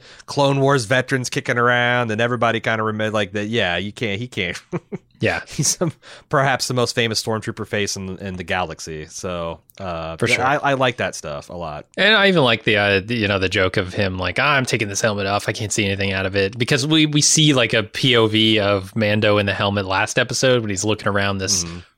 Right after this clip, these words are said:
Speaker 2: rock that he's trying to put Baby Yoda on to meditate. And
Speaker 1: Right.
Speaker 2: he can't see anything. His field of view is trash. Uh, he's got, like, a, a four degree <laughs> field of view here out of this helmet.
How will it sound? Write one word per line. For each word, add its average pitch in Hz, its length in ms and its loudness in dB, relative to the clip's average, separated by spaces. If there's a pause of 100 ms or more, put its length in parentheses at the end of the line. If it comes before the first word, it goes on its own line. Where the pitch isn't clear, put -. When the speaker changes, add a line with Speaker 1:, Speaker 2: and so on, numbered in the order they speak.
Speaker 2:
rock 113 340 2
that 117 80 2
he's 104 140 0
trying 107 160 0
to 98 40 -4
put 104 200 0
Baby 104 220 0
Yoda 101 220 2
on 101 200 0
to 107 80 -4
meditate. 101 500 -2 (460)
And 107 320 2 (100)
Speaker 1:
Right. 87 360 -10 (220)
Speaker 2:
he 240 420 -4
can't 240 380 0
see 120 200 0
anything. 98 180 0
His 214 140 2
field 233 240 2
of 110 80 2
view 147 240 2
is 95 160 0
trash. - 760 -2 (200)
Uh, 104 420 -2 (220)
he's 143 280 -4
got, 151 160 2
like, 123 140 2
a, 104 180 0 (160)
a 107 80 -2
four 160 300 4
degree 147 280 2
<laughs> - 20 0
field - 420 2
of - 100 4
view 170 320 2
here 120 240 2
out 110 100 2
of 107 60 0
this 110 160 0
helmet. 147 480 0